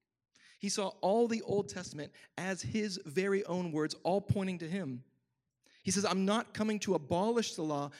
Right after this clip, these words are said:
I'm coming to fulfill it." And when he's,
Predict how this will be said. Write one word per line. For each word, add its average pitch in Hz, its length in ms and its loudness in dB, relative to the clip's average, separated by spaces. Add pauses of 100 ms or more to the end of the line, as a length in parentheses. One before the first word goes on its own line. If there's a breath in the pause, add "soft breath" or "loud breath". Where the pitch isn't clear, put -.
(140)
I'm 180 120 -2
coming 190 340 -4
to 190 140 -8
fulfill 202 440 -6
it." - 300 -12 (480 soft breath)
And 170 80 0
when 196 80 4
he's, 208 160 0